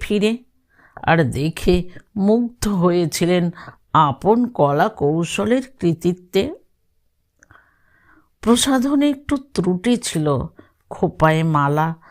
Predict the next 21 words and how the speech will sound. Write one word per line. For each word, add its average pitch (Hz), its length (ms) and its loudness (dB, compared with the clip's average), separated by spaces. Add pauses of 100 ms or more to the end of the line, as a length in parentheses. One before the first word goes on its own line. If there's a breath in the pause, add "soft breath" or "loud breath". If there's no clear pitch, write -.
(260 soft breath)
আজকাল 247 480 2
যেটা 254 260 0
খুব 254 300 -4 (200)
চল 185 340 2
হয়েছে, 156 480 -4 (840)
সেইটুকুই 196 880 -4 (280 soft breath)
সেরে 214 480 0
নিয়েছিলেন 180 680 -2 (120)
বিয়ে 175 320 0
বাড়ি 180 320 -2
গিয়ে। 156 400 -8 (1080)
অথচ 214 400 -2 (480 loud breath)
লজ্জা 220 600 2
লজ্জাও 202 560 -2
করছিল। 180 600 -6 (640 soft breath)
সেই 247 320 2
লজ্জা 226 520 0
ঢাকতেই 208 600 -2 (400 soft breath)
না 226 220 2
নানা 190 580 0
গল্পের 185 600 -2